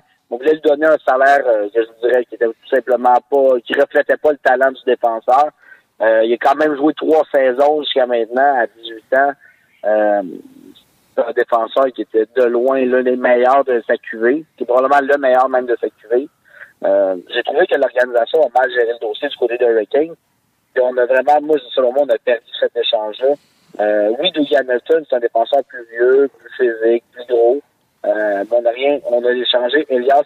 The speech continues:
Lindholm, qui était probablement un des futurs stars de l'organisation, qui était facilement dans les deux premiers centres, euh, qui était encore très jeune, qui avait une bonne production offensive,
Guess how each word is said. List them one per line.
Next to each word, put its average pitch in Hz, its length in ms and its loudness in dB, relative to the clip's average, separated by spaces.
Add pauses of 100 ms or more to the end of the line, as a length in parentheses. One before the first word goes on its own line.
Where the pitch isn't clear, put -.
Lindholm, 131 380 -2
qui - 100 -20
était 113 100 -6
probablement 117 360 0 (160)
un 127 60 -4
des 101 260 -14 (680)
futurs - 360 -2
stars 143 260 2
de 131 80 -2
l'organisation, 117 920 -2
qui - 120 -6
était - 140 -2
facilement 131 320 -2
dans 143 80 2
les 120 120 -4
deux 139 140 0
premiers 120 400 -2
centres, 143 280 -2 (520)
euh, 98 280 -2
qui - 100 -8
était - 140 -2
encore 120 260 -2
très 117 320 -2
jeune, 147 340 0
qui 120 80 -2
avait 117 120 -2
une 123 60 -8
bonne - 160 0
production 139 420 0
offensive, 131 580 -4